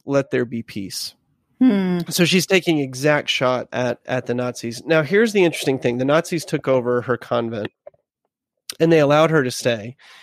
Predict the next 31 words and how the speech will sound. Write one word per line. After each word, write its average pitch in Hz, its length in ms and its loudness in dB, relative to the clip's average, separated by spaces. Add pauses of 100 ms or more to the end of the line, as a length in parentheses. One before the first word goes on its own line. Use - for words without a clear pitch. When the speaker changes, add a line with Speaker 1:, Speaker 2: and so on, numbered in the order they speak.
(260)
Speaker 1:
And 147 260 0
they, 139 480 4
uh, 127 180 -2
banned 151 640 0
distribution 135 880 -2
of 123 340 -2
her 120 640 -2
art 131 400 2 (160)
and 151 420 4 (100)
of 127 320 2
these 120 680 -4
little 131 200 -2
ceramic 123 480 -2
figures 120 580 -4 (280)
throughout, 120 800 0 (140)
uh, 139 140 -2
Germany 135 520 2
for 135 180 0
obvious 123 340 0
reasons. 131 420 -6
I - 40 -20
mean, 123 100 -8
it 123 60 -4
was, 120 200 -10 (380)
it - 80 -6
was 135 160 0
subversive, 131 720 2
almost 131 260 2
like 117 160 -4
protest 127 480 -2
art. 117 260 -2